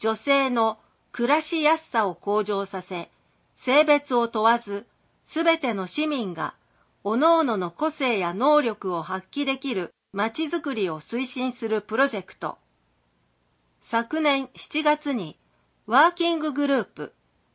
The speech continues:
宇部女子ラボ、座長である山口大学の鍋山教授、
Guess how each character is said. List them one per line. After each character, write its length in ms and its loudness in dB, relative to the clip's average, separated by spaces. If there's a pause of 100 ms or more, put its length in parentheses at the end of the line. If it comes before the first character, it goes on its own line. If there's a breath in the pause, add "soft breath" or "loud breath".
宇 140 2
部 180 2
女 160 -6
子 180 -6
ラ 140 4
ボ、 240 0 (880)
座 220 0
長 260 2
で 140 4
あ 100 6
る 240 -6 (300)
山 260 4
口 260 -2
大 220 6
学 300 -2
の 200 -6 (200)
鍋 300 2
山 280 6
教 280 -2
授、 260 -8